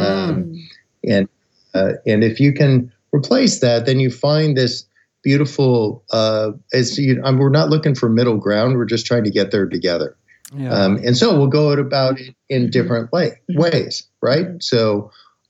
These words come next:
Speaker 1: I'll, uh, I love the idea of surprises and who would, who would have thought of it and all that. Oh, we're, uh, uh, building a lake up the street.
Speaker 2: Did you just say you're building a
Speaker 1: <laughs> From
Speaker 2: lake?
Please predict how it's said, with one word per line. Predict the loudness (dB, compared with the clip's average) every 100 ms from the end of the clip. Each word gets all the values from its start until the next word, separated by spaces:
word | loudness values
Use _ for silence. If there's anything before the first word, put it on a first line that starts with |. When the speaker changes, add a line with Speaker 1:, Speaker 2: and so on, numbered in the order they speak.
| -4
Speaker 1:
I'll, | 0 2 2
uh, | 0 -2 -4
I | -4
love | -2 -2 0 0 2 0 -2
the | -2
idea | -2 -2 -4
of | -4
surprises | -6 -10 -4 0 2 2 2 2 0 2 2 2 0
and | -2 -6 -10 -20 -20 _
who | 2 2
would, | 4 0 -2 0
who | 2 2
would | 2
have | 0 -2
thought | -2 0 2
of | 0 2
it | 2 2 0 -2
and | -6 -10 -18 _ _ _
all | -2 -2 0
that. | 0 0 0
Oh, | 0 0 -2 -2
we're, | 0 0
uh, | 0 -2 -4 -4
uh, | -4 -4 -4
building | -2 0 0 -2 -4 -4
a |
lake | -4 -2 -2 -2 -6 -14 _ _ -6
up | -6 -4
the | -6
street. | -4 -2 -2 -2 -2
Speaker 2:
Did | -2
you | 0
just | -2 -2
say | -2
you're | 2 0 2
building | 0 2 2
a | 2
Speaker 1:
<laughs> |
From | 2
Speaker 2:
lake? | 0 -2 -6